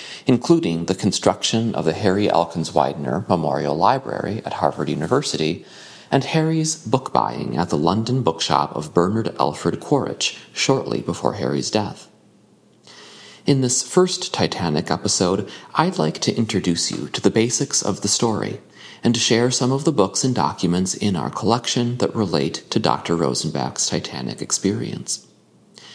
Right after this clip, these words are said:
I'm sitting in the reading room at the Rosenbach with Judy Guston, our curator and director of collections, who has pulled some items for us to view together as she talks us through the Titanic story. You previously met Judy in episode two of the podcast,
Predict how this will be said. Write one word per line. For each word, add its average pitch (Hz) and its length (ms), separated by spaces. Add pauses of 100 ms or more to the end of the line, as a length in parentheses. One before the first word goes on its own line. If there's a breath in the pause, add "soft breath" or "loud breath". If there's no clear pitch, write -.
(280 loud breath)
I'm 185 160
sitting 120 360
in 90 140
the 76 100
reading 95 320
room 62 240
at 62 100
the - 80
Rosenbach 76 760
with - 200
Judy 123 260
Guston, - 600
our 82 100
curator 127 560
and 85 160
director 95 400
of 107 100
collections, - 640 (280 loud breath)
who 160 140
has 143 180
pulled 156 340
some - 260
items - 480
for - 220
us - 220
to - 120
view 85 220
together 62 540 (280 loud breath)
as - 300
she - 160
talks - 380
us - 160
through 60 380
the - 100
Titanic - 580
story. 98 500 (1300 loud breath)
You 135 140
previously 180 580
met 101 240
Judy 80 480
in 87 180
episode 110 680
two - 280
of - 100
the - 60
podcast, - 680